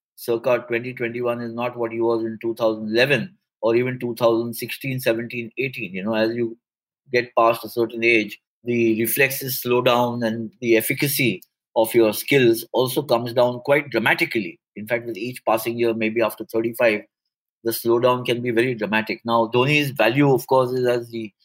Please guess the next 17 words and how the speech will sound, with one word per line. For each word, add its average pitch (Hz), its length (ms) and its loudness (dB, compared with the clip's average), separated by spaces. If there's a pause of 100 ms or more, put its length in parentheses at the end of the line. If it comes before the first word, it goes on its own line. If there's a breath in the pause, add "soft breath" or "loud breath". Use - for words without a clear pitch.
(280)
as 110 80 -2
a 110 40 2
very 117 200 0
seasoned 127 500 -6
campaigner, 120 540 0 (320)
as 104 100 -12
a 104 60 -6
lodestar, 123 640 4
as 110 140 2
somebody 113 260 -2
who 117 100 6
enjoys 117 460 2
the 120 60 -4
respect, 117 500 -4 (260 soft breath)
as - 120 -2
somebody 208 320 2
who, 180 260 4